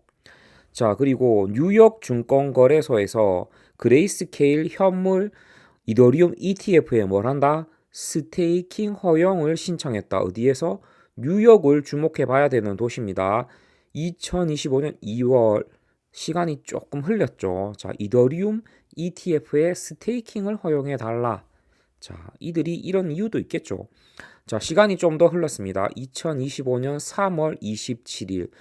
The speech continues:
서클 유에스디씨 시총 육백억 달러 돌파, 일 년 새 두 배 증가. 자, 서클과 코인베이스 컨소시엄이 발행하는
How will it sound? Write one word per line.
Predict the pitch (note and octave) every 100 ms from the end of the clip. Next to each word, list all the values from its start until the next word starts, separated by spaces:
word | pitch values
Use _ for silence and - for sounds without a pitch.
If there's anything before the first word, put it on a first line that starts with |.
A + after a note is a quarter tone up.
| - - _
서클 | - F3+ F3+ - D#3 D#3+ D#3+ _ _
유에스디씨 | A#2+ D#3 G3+ G3+ - C#3 - C#3 C#3 - A#2 A#2+ C#3 _ _ _ _ _ _ _ _ _ - _ _
시총 | - - D3 E3 G#2+ G2
육백억 | D3+ - _ - G3+ G#3 G#3 G3+
달러 | C#3+ D3+ D#3 D#3 D#3
돌파, | A2+ A#2 - G#2+ F#2 -
일 | D#3+ F3
년 | F3+ F3
새 | E3 D3+
두 | - B2
배 | A#2+ E3
증가. | C#3 G2 F2+ G2 - _ - _ _
자, | - F#2+ -
서클과 | - F#3 G#3+ B3 G3+ C#3+ C#3+ -
코인베이스 | - G3 F#3+ G3+ F3+ C#3 D3 D3 - B2+
컨소시엄이 | - C#3 C3 D#3 D3 F3 D3+ C3
발행하는 | A2+ A2 A#2+ G2+ G#2+ F#2